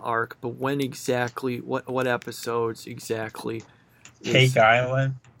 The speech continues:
Speaker 1: Yeah, it, it's the arc, it's an arc called, um, Whole Cake Island. That's what the arc is called,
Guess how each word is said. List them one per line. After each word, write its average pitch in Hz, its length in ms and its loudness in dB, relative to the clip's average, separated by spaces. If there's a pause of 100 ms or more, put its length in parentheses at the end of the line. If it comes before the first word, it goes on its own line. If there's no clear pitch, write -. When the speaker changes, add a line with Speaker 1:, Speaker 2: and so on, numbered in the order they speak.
(420)
Speaker 1:
Yeah, 165 320 10
it, 135 100 4
it's 151 400 6
the 143 220 4
arc, 139 300 8
it's 139 220 2
an 135 80 -2
arc 131 220 4
called, 123 440 2
um, 120 260 -2 (160)
Whole 135 260 4
Cake - 380 -2
Island. 107 500 -2
That's 117 240 -8
what 117 200 -4
the - 120 -8
arc 113 300 -2
is - 100 -14
called, 110 480 -6